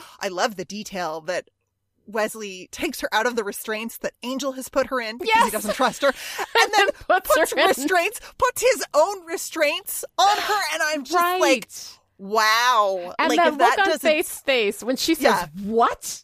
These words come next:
Speaker 2: You know,
Speaker 1: Yeah. <laughs>
Speaker 2: I love that because it is like that. It's like, "Wesley, you just don't understand." <laughs> Like,
Speaker 1: He
Speaker 2: she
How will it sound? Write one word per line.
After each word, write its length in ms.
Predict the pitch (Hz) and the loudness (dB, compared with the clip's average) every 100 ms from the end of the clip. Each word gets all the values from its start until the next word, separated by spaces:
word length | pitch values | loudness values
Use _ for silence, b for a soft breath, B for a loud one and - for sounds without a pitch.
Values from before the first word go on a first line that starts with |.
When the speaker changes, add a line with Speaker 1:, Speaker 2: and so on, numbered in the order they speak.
| _ | _
Speaker 2:
You 180 | 226 277 | -6 0
know, 60 | 262 | 4
Speaker 1:
Yeah. 160 | - - - - | 4 2 0 -4
<laughs> 200 | - 659 | 2 4
Speaker 2:
I 480 | 262 262 554 - 679 - 698 - - | 6 6 4 2 0 0 -4 -4 -4
love 300 | 330 330 269 | 2 2 2
that 260 | 240 175 - | 2 0 -2
because 320 | 277 294 247 | -2 0 -2
it 120 | 277 | -2
is 260 | - 277 262 | -4 -6 -4
like 280 | 247 254 254 | -2 -2 0
that. 220 | 196 170 | 0 0
It's 140 | 196 220 | -2 -2
like, 180 | 196 | -2
"Wesley, 680 | 185 208 240 302 320 339 370 _ | -2 -4 -4 -10 -10 -10 -14 _
you 320 | 196 202 208 - | -16 -12 -12 -14
just 640 | - - - 311 277 - - | -10 -4 -2 -2 -4 -10 -10
don't 280 | 226 220 - | -8 -8 -10
understand." 560 | 190 185 - - 190 - | -12 -10 -10 -10 -14 -10
<laughs> 220 | - 254 | -8 -6
Like, 160 | - - | -6 -4
Speaker 1:
He 60 | |
Speaker 2:
she 140 | - | -2